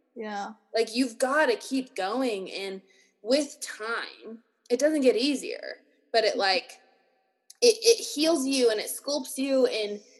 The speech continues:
Speaker 2: you just have to be along for the journey to keep going. Like,
Speaker 1: Mm-hmm.
Speaker 2: just stand back up, you
Speaker 1: Mm-hmm.
Speaker 2: know? And so that was, that was, like, a big moment in my life. And then, um, also another pivotal one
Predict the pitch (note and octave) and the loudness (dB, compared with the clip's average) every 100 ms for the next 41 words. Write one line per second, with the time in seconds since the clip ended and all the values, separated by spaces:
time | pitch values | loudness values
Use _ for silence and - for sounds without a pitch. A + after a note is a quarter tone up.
0 | _ A3+ A3 A#3 - A3+ A3 C4 C4 A3+ | _ -10 0 2 2 0 0 0 -8 -2
1 | A3+ G3 G3 G#3 G#3+ F3+ F3 F#3+ F#3+ E3+ | 0 0 -2 -6 -8 -10 -8 -6 -6 -8
2 | - D#3+ - C#3 E2+ - _ _ _ _ | -10 -16 -8 -8 -8 -16 _ _ _ _
3 | A3+ A3 G3 G#3 B3+ C4+ A#3+ - - _ | -8 -8 -8 -4 0 2 0 -2 -14 _
4 | _ - - - C4+ A#3+ F#3 D3 - - | _ -18 -8 0 2 2 -2 -4 -4 -4
5 | - - _ _ _ _ _ A3+ A3+ G#3 | -4 -12 _ _ _ _ _ -10 -10 -8
6 | G3 F#3+ F#3 G3 - A#3+ A#3 A3+ G3+ F#3 | -4 -4 -4 -8 -8 -4 -2 0 2 2
7 | F#3 - - _ - B3 B3 B3 A3+ - | 0 -6 -20 _ 0 4 6 4 2 -8
8 | - _ _ _ _ - D#4 D4 C4 A#3 | -16 _ _ _ _ 0 4 4 4 2
9 | G3+ G3 G3+ F#3 F#3 F3+ E3 F3+ F#3 F3 | 0 0 -2 0 -2 -6 -4 -4 -2 -4
10 | E3 - F3+ E3+ D#3+ E3 - E3+ A#2+ G#2 | -4 -6 -8 -6 -6 -6 -8 -8 -8 -12
11 | F#3+ _ _ - G3 G3 G3 F3 D#3 E3 | -18 _ _ 0 0 0 0 0 0 -2
12 | F#3 G3 F3 F3 F3+ F3 E3 D#3+ D#3 D#3+ | -6 -2 0 0 -4 -2 -2 -4 -6 -10